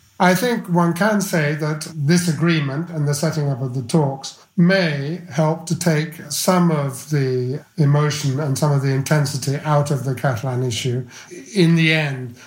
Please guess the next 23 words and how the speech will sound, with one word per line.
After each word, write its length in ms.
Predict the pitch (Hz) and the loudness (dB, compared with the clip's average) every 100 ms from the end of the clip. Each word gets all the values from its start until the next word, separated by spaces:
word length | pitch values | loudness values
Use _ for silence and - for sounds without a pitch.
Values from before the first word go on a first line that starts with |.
| - | -6
there 100 | 160 | -2
are 120 | 139 | 0
always 280 | 151 147 143 | 2 0 -2
going 200 | 147 139 | 0 -2
to 100 | 127 | 0
have 200 | 131 135 | -2 -2
to 100 | 107 | -2
be 300 | 123 127 123 120 - - | 0 0 0 -6 -20 -12
talks, 540 | - 135 139 175 - - | 0 2 2 -4 -10 -4
and, 440 | 147 139 135 135 | 0 0 0 0
uh, 300 | 143 139 131 - - | 0 0 -2 -6 -2
there 140 | 139 | 0
probably 480 | 147 180 160 139 139 | 2 4 2 2 2
won't 280 | 139 147 131 | 2 0 0
be, 280 | 131 123 160 | -2 -2 -2
uh, 160 | 143 | -4
any 240 | 147 147 131 | 0 2 2
significant 640 | - 127 143 139 135 131 | 0 0 2 0 0 0
agreements 680 | 131 117 139 127 123 131 - | 0 0 0 2 -2 -6 -2
in 160 | 151 127 | -2 0
the 60 | |
short 380 | 123 - 131 - | -2 -2 -2 -2
term. 360 | 147 135 113 | 0 0 -2